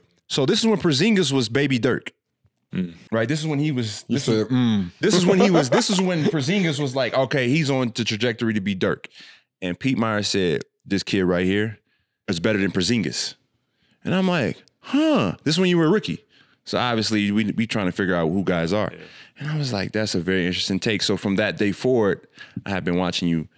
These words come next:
Speaker 1: very closely. And one of the things he said is you got, you got that swag to you. You know, we call it, you got that brother in
Speaker 2: Yeah.
Speaker 1: you. You know, you, we got, it's, our, our Cream series is,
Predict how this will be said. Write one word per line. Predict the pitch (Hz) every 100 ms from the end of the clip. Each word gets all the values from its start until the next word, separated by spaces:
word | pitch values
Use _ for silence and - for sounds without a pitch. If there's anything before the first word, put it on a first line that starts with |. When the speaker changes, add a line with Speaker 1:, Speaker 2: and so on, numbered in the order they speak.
| _ _
Speaker 1:
very | 90 92 87
closely. | - 104 - 82 - -
And | - 90
one | 110
of |
the | 98
things | 107 101
he | 98
said | - 123 117
is | 95 90
you |
got, | 101 101 85 - _ _ _ _ _ _ _ _ _ _
you | - 95
got | 101 87 - _ _ _ _ _ _ _
that | 107 85
swag | - 107 110 95
to | -
you. | 92 78 - - _
You | 101 98
know, | 90
we | 98
call | 107 95
it, | 87
you | 101
got | 98 87
that | 87
brother | 78 107 87
in | 82
Speaker 2:
Yeah. | 71
Speaker 1:
you. | -
You | - 95
know, | 85 80
you, | 80 98
we | 101
got, | 92 87 - 87 208
it's, | - 107 120 -
our, | 135 -
our | 139
Cream | - 180 170
series | - 139 120 101
is, | 104 92 -